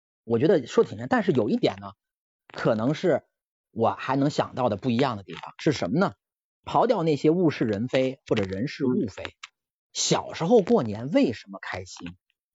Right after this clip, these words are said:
Speaker 1: 就是那种纯粹的快乐。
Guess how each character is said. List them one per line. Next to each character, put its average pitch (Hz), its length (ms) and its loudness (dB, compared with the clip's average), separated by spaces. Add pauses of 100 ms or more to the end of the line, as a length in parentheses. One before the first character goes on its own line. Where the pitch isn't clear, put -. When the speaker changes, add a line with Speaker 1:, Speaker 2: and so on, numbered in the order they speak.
(200)
Speaker 1:
就 180 100 4
是 156 120 -2
那 165 100 2
种 - 180 -4 (240)
纯 113 400 -2
粹 247 300 -2
的 - 140 -10
快 - 300 -8
乐。 - 120 -20